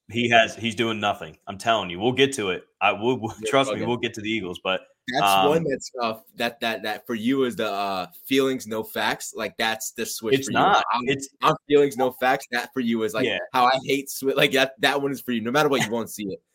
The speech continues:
Speaker 2: that way. <laughs>
Speaker 1: I'm think-, I'm telling you, no, if you, if you understand, like, what's going on with the Eagles right now, you'll understand why A J Brown has had the production over the last three weeks or lack thereof.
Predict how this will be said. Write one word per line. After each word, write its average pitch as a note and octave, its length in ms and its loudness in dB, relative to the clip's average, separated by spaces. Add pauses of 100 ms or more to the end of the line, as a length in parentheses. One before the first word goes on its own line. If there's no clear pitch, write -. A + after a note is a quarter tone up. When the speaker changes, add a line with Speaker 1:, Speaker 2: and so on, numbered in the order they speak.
(120)
Speaker 2:
that A2 240 2
way. G#2 220 0
<laughs> - 40 4
Speaker 1:
I'm - 200 10
think-, D3 280 2
I'm C#3+ 120 4 (160)
telling F3 180 0
you, B2+ 80 -4
no, C3 160 6
if G#2 100 -2
you, C3+ 160 -2
if A2 160 -4
you D3 240 -4
understand, A2+ 680 -2
like, F2+ 240 -6
what's G#2 240 -4
going G2+ 300 -2
on G2 160 -2
with F2+ 80 -10
the - 120 -10
Eagles G2+ 240 -8
right A#2 180 0
now, B2+ 260 0 (480)
you'll A#2 220 0
understand G#2 460 -4
why G2 160 2
A F#2+ 160 -4
J F#2+ 160 -8
Brown F#2 440 -4 (140)
has A2 160 -6
had G#2 180 -8
the G#2+ 60 -14
production G2 460 -4
over F2+ 100 -10
the F2+ 80 -10
last F2 240 -6
three F2+ 140 -10
weeks F2 380 -12 (100)
or A2 100 -2
lack G#2 260 0
thereof. F2+ 440 -4